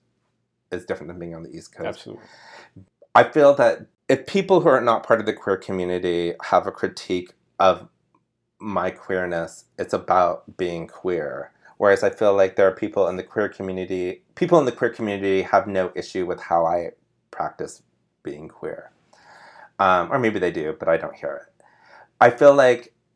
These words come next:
Speaker 1: there are people that definitely have, in the Mexican or Latino community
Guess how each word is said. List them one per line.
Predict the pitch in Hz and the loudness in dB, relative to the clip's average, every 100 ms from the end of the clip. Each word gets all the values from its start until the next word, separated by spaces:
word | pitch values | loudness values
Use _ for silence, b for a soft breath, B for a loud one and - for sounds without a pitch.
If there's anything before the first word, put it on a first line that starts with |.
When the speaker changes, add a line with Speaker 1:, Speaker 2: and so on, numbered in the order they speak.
| _ _ _ _ _ - | _ _ _ _ _ -6
Speaker 1:
there | 107 113 | 4 6
are | 110 | 6
people | - 117 107 | -2 -2 0
that | 98 | 2
definitely | 110 101 104 90 | 2 2 -2 -2
have, | 92 90 - _ _ _ _ | 0 0 -4 _ _ _ _
in | - 95 | -8 -6
the | |
Mexican | 95 95 95 - 95 - 95 92 | -4 -4 -4 -6 -10 -4 -4 -4
or | 90 | -6
Latino | 90 - 87 87 | -8 -8 -8 -8
community | - 92 87 87 87 85 | -8 -8 -6 -6 -4 -6